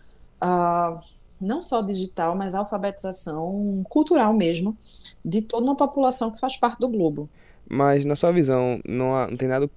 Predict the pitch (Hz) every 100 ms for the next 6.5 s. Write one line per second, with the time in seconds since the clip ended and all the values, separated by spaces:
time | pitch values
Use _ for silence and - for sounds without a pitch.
0 | - 135 123 131 127 120 127 131 - 120
1 | 113 110 127 127 120 - - 127 - 127
2 | 123 117 110 - - - - - - -
3 | - 131 127 135 139 147 147 - - 127
4 | 127 143 127 127 - 131 113 - - 117
5 | 120 123 143 156 139 120 127 - 117 113
6 | 117 113 113 117 123